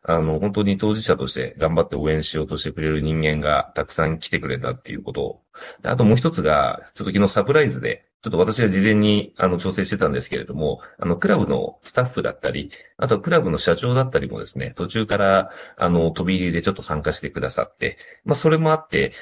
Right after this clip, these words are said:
あの、みんなすごく喜んでくれて、あの、今日の試合に向けての士気が本当に高まったかなっていうふうには考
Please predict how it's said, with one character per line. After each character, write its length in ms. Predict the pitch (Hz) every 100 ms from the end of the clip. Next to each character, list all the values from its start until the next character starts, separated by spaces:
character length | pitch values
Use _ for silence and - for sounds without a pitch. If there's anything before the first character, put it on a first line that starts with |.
| -
あ 160 | 87
の、 1000 | 85 80 80 80 80 76 76 76 71 65 - -
み 140 | 92
ん 60 | 90
な 180 | 85 76
す 120 | -
ご 140 | 95 87
く 80 |
喜 360 | 69 76 82 -
ん 60 | -
で 80 |
く 120 | 64 -
れ 100 | 60
て、 260 | - - -
あ 160 | 80
の、 300 | 73 65 58 -
今 120 | 92
日 40 |
の 60 | 71
試 220 | - 80
合 40 | 76
に 120 | 73
向 120 | 71
け 100 | 78
て 100 | 78
の 100 | 73
士 100 | -
気 140 | -
が 80 | 67
本 200 | 65 76
当 140 | 76 73
に 80 |
高 220 | 76 78 82
ま 100 | 85
っ 40 |
た 100 | 71
か 100 | 67
な 100 | 67
っ 60 | -
て 80 |
い 40 | 65
う 20 |
ふ 80 | -
う 40 |
に 80 | 65
は 60 |
考 120 | -